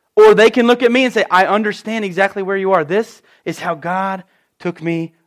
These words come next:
across this. This is how God took me across this." But some of us don't have time. And being,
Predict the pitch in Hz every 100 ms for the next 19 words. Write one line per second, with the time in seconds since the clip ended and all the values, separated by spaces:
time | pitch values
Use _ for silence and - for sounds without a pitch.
0 | - - 156 - - 135 110 _ _ _
1 | - 220 233 208 170 160 180 185 185 175
2 | 180 175 175 _ - 151 180 160 - 165
3 | - 175 165 202 226 208 - 190 175 185
4 | - 226 202 127 _ _ _ _ _ _
5 | _ _ _ _ _ _ _ _ _ _
6 | _ _ _ _ _ _ _ _ _ _
7 | _ _ _ _ _ _ _ _ _ _
8 | _ _ _ _ _ _ _ _ _ _
9 | _ - 190 175 220 233 226